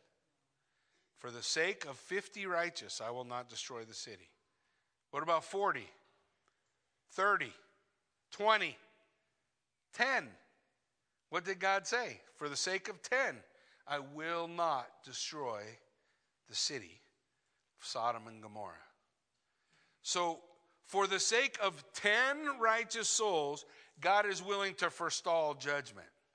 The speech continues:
We call that mercy. We describe that as God's grace. And you have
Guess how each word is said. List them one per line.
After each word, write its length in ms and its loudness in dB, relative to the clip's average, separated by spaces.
We 80 -12
call 340 0
that 340 0
mercy. 500 -8
We 360 -18
describe 760 0
that 300 -6
as 140 -10
God's 580 -12
grace. 640 -12
And 140 -16
you 100 -14
have 380 -2